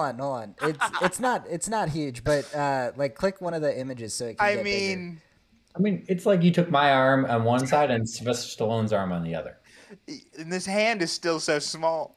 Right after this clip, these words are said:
Speaker 2: <laughs>
Speaker 1: Yeah, so he doesn't do anything with one arm but work out one arm. And then his other arm is as scrawny as mine. So he has one really scrawny arm and one really huge arm.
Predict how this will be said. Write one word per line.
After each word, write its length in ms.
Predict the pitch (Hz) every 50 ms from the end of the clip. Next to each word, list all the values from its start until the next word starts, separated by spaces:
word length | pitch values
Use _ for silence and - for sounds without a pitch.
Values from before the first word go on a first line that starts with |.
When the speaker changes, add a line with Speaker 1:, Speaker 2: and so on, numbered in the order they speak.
| _ -
Speaker 2:
<laughs> 80 | - - - - - _
Speaker 1:
Yeah, 220 | - 185 190 175 147
so 180 | - - 185
he 120 | 180 190 208
doesn't 320 | 240 247 226 226 233 214
do 140 | 185 202 190 -
anything 540 | 147 160 170 185 180 - 180 170 170 165
with 140 | 160 147 131
one 280 | 135 131 139 143 147 147
arm 380 | 113 131 135 131 120 113 110 107
but 220 | 98 120 110 -
work 320 | 113 117 123 127 127 127 -
out 240 | 123 117 113 104
one 240 | 101 107 110 113 110
arm. 340 | 107 107 107 98 90 87 90 87 _ _ _
And 100 | 117 123
then 60 | 135 131
his 160 | 127 117 120 -
other 280 | 135 143 139 135 127
arm 280 | 123 120 117 113 113 113
is 220 | - 117 113 107
as 120 | 113 113 110
scrawny 520 | - - - - 117 117 117 120 120 113
as 160 | 110 104 95 95
mine. 260 | 104 101 98 90 82 90
So 120 | - 120
he 40 | 123
has 180 | 127 123 117
one 360 | 117 110 104 131 139 143 139 127
really 260 | 123 127 135 135 131
scrawny 560 | 127 - - - 131 127 123 127 123 120 117
arm 240 | 110 107 107 104 104
and 160 | 104 107 107
one 220 | 110 110 110 107
really 240 | 104 104 104 101 98
huge 320 | 92 - 107 104 101 90 90
arm. 240 | 80 80 78 _